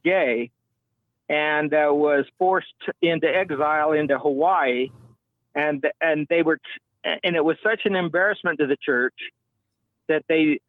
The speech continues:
that was another reason why they decided to get rid of that office, is because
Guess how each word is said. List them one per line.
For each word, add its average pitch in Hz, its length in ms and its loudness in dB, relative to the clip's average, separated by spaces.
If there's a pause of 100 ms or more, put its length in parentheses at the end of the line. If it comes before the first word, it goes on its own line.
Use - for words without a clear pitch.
(120)
that 165 160 0
was 165 140 0
another 165 360 2
reason 147 360 0
why 151 140 2
they 147 100 2
decided 139 340 0
to 147 80 -2
get 147 160 0
rid 151 160 2
of 143 80 0
that 139 220 0 (120)
office, 160 520 0 (680)
is 147 160 0
because 160 460 0